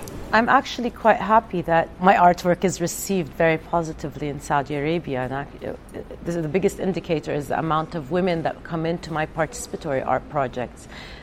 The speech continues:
Another indicator is how press cover my artworks in a very positive light rather than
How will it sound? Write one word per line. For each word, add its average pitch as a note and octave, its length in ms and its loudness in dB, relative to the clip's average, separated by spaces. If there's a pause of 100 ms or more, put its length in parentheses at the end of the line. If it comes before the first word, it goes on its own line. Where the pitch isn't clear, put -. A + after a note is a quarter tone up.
(120)
Another E3 320 2
indicator D#3+ 480 2
is D3 180 -2
how D3+ 180 0 (100)
press - 340 -2
cover D3+ 380 0
my C3+ 220 -2
artworks - 600 -6
in D#3+ 80 -4
a C#3+ 40 -4
very C#3+ 220 0
positive D3 640 -2
light D#3+ 320 4
rather C#3 240 2
than C#3 280 0